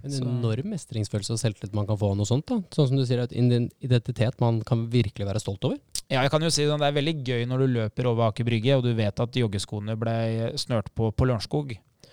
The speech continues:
Speaker 2: Så du vet at når du møter folk i byen, så er det sånn, de, de vet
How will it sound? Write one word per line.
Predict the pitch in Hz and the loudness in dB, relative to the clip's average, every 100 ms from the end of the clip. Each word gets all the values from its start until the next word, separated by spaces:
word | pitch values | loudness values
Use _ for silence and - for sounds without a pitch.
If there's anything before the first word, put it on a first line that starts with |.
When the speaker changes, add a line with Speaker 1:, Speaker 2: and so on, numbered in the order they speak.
| - _ _ | -20 _ _
Speaker 2:
Så | - | -4
du | 139 | 0
vet | 135 135 | 2 2
at | |
når | 131 135 | 0 0
du | 135 | 2
møter | 113 127 | 0 0
folk | 110 113 127 | -2 -2 -2
i | |
byen, | 120 131 | -2 -2
så | 139 123 | 0 0
er | |
det | 117 | 0
sånn, | 120 117 117 _ - | -2 -4 -10 _ -6
de, | 185 - 135 147 | 2 2 0 -6
de | 123 139 185 | -6 -2 2
vet | 151 123 | 2 0